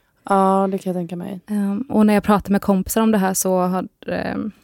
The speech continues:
Speaker 2: delar vi många samma uppfattning, att det har varit väldigt stöttande och upplyftande.
Speaker 1: Mm.
Speaker 2: Ehm, det är klart att
Speaker 1: Mm.
Speaker 2: det kan bli ännu, ännu bättre.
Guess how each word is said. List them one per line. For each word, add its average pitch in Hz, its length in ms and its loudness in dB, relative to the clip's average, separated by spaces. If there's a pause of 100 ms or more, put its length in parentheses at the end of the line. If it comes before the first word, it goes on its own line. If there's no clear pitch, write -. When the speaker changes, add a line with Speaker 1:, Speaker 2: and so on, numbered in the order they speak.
(140)
Speaker 2:
delar 202 320 4
vi 190 80 0
många 196 340 0
samma 185 220 -2
uppfattning, 190 580 -4
att 202 120 -4
det - 80 -4
har 185 100 0
varit 185 220 0
väldigt - 180 -4
stöttande 180 680 -4
och 175 260 -6
upplyftande. 190 580 -4 (260)
Speaker 1:
Mm. 202 560 0 (220)
Speaker 2:
Ehm, 220 380 -6 (1600)
det - 80 -2
är - 20 -2
klart 208 120 0
att 196 60 0
Speaker 1:
Mm. 190 120 2
Speaker 2:
det 190 40 -2
kan 190 160 2
bli 180 200 2
ännu, 196 300 4
ännu 208 200 4
bättre. 190 360 0